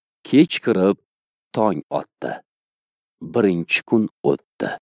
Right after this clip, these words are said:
So'ng Xudo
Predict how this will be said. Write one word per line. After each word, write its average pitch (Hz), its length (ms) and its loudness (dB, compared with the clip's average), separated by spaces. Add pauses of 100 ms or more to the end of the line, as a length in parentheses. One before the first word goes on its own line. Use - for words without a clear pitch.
(2250)
So'ng 90 380 2
Xudo 85 420 -2